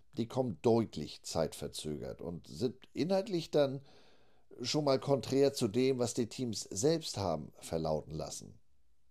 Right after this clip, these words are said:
Und auch wenn der Commissioner sich, wie gesagt, löblicherweise den Mikros stellt,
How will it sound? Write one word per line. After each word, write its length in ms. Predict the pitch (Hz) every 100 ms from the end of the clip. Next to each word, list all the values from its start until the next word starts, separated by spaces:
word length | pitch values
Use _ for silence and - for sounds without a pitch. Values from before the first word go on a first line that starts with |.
| - - - - - -
Und 280 | - 107 85 - - - - -
auch 180 | 120 151
wenn 140 | 143
der 80 | 139
Commissioner 560 | 135 131 139 139 113
sich, 240 | 110 110 120
wie 80 | 110
gesagt, 360 | 101 113 98
löblicherweise 760 | 95 117 113 113 101 101 98 92
den 180 | 90 104
Mikros 360 | 151 - 87
stellt, 460 | - 90 82 67